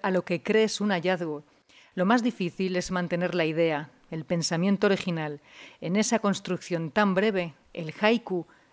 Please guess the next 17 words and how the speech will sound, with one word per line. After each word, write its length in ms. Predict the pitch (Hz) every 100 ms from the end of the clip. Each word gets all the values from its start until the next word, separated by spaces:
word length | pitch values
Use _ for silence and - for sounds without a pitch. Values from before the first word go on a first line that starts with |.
| -
es 200 | 180 -
un 140 | 185
ángel 360 | 185 185 - 170
al 160 | 160 156
que 140 | 180
hay 100 | 165
que 120 | 180
podarle 400 | - 160 160 156
las 240 | 156 156 160
alas". 380 | 139 131 - - _ _ _ - _ _ _
Y 100 | 165
ahora 220 | 165 170 175
voy 160 | 180
a 100 | 180
pasar 280 | 175 - 185
a, 760 | 175 165 156 - 156 151 151
a, 100 | 147